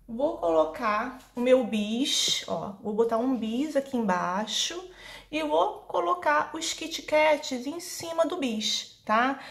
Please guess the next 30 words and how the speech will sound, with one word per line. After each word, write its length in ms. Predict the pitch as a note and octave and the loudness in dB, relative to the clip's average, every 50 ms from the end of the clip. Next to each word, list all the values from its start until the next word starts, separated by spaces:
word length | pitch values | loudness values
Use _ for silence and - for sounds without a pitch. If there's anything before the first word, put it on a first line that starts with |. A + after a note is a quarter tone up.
| - - - | -16 -8 0
Então, 280 | C4 C4+ C4 - D4 D#4+ | 0 0 6 6 6 6
na 120 | D#4+ D#4+ | 6 4
parte 320 | D#4 D#4 D#4 D4+ - C#4+ C4+ | 2 2 2 2 0 -4 -2
de 80 | C#4+ | 0
baixo 320 | A#3 B3+ B3+ C#4 C#4 - C#4+ | 2 2 2 2 2 2 0
eu 40 | |
vou 140 | C4+ C4+ C#4+ | 4 4 4
colocar 720 | C#4 C#4+ C#4 C4+ C4+ C4+ C#4 B3+ A3 A3+ A3+ - - - - _ _ _ _ _ _ - _ _ _ _ - | 6 6 6 6 6 4 4 2 0 0 -2 -6 -16 -20 -20 _ _ _ _ _ _ -20 _ _ _ _ -8
bis 880 | G#3+ G3 A#3 A3 G#3+ A3 A3+ B3 D4+ F4+ - - - - - - - - - - - - - | -2 0 0 2 2 2 2 0 0 -2 -2 -4 -2 -2 -4 -4 -8 -14 -20 -20 -20 -8 0
e 100 | C#4 C#4+ | 0 0
por 300 | - - - F#4 F#4+ - | 0 0 -2 -4 -4 -4
cima 360 | - - - - E4 D#4+ D4+ | -8 -10 -8 -4 2 4 4
do 120 | C4+ C#4+ C#4 | 4 4 0
bis 500 | B3 B3+ B3+ B3+ C4 C#4 D4+ D4+ - - | 0 2 2 2 2 2 0 -2 0 2
eu 80 | C#4 C4+ | 2 6
vou 120 | B3+ C#4 | 6 4
tá 140 | C#4 C#4 C#4 | 4 4 0
colocando 880 | C#4 C#4+ C#4+ C#4+ C#4+ C#4 C#4 C#4+ C4+ C4 C4+ C#4 C#4 C#4+ D4 D4+ D4+ - - - - - - _ - | 2 2 6 6 6 6 6 2 4 6 6 6 4 4 0 -2 -6 -10 -18 -20 -20 -20 -20 _ -6
os 200 | - C#4 C4+ - | -4 -2 -2 0
Kit 260 | - - C#4 C#4+ - | -2 -2 -4 -4 -4
Kats. 840 | - - - - F3 F#3+ F#3+ F#3+ - - G#3 F#3+ G3 - - - - - - _ _ _ _ _ _ _ _ _ _ _ _ _ _ - - - - - _ - | -6 -2 -2 -2 -2 -2 -4 -6 -8 -8 -8 -6 -6 -6 -8 -8 -10 -14 -20 _ _ _ _ _ _ _ _ _ _ _ _ _ _ -20 -20 -20 -20 -20 _ -2
Que 80 | - | 2
aí, 300 | A#3+ A3+ B3 D4+ D#4+ D#4 | 4 4 4 4 4 4
olha, 200 | B3+ G#3 G3 G#3 | 6 6 6 4
ele 120 | G#3+ G#3 A3+ | 2 0 0
vai 120 | A3 G3+ | 0 0
ficar 240 | - C#4 - C4+ B3+ | 0 0 0 0 0
numa 160 | B3 B3+ B3 | 2 4 4
altura 380 | A#3 B3 A#3+ A#3+ C4 B3+ B3+ C4 | 4 4 4 2 0 2 2 2
boa 800 | A#3+ A3 A3+ G#3+ G#3+ A3 A3+ A#3 B3+ C#4+ D#4+ F4 F#4+ F#4 - - | 2 2 2 2 4 6 6 6 6 6 4 2 2 0 -6 -16